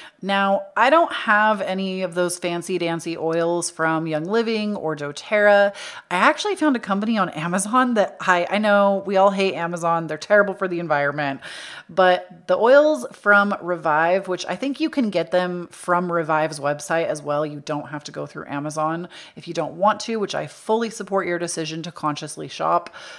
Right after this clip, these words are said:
Um, but I also believe that we live in an economy that not everybody can afford to make conscious choices.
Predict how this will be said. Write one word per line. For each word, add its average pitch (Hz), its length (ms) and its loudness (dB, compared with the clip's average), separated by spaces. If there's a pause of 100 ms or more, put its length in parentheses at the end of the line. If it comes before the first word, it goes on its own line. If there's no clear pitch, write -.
(180)
Um, 151 640 -4 (840)
but 180 180 2
I 185 80 6
also 214 640 4 (120)
believe 185 580 -4
that 165 580 -2 (720)
we 185 360 -6
live 196 220 2
in 196 80 -2
an 190 100 -2
economy 185 680 -4
that 165 840 0
not 175 300 -2
everybody 185 380 -4
can 165 200 -6
afford 147 440 -4
to 165 200 -6
make 156 480 -8
conscious 156 400 -4
choices. - 680 -6